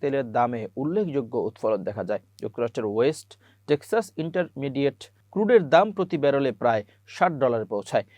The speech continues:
একই সঙ্গে ব্রেন্ট ক্রুড ফিউচার্সের দাম প্রায় শূন্য দশমিক নয় শতাংশ বেড়ে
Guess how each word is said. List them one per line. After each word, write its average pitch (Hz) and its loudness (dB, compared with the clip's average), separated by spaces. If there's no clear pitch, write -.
একই 139 6
সঙ্গে 240 2
ব্রেন্ট 208 2
ক্রুড 226 -2
ফিউচার্সের 214 2
দাম 127 6
প্রায় 117 2
শূন্য 196 -4
দশমিক 156 -4
নয় 139 -2
শতাংশ 147 -8
বেড়ে 120 0